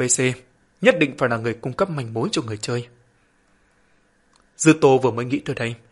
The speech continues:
người phụ nữ nọ liền thốt à một tiếng, vỗ nhẹ lên trán, cười nói. "Thôi đúng rồi,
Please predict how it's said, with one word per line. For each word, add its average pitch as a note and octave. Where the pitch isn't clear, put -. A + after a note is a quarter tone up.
người C#3
phụ C3+
nữ D#3
nọ B2+
liền B2
thốt F#3
à B2+
một A2
tiếng, D3
vỗ G3+
nhẹ B2
lên A#2+
trán, C#3
cười A#2
nói. A2+
"Thôi D3
đúng C3
rồi, B2+